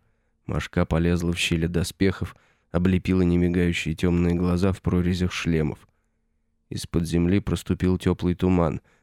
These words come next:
растекся по опавшей хвое между корней, скрадывая удары копыт.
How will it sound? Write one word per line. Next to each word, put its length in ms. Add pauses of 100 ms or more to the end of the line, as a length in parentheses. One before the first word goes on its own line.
растекся 560
по 180
опавшей 420
хвое 400
между 340
корней, 520 (280)
скрадывая 680
удары 400
копыт. 520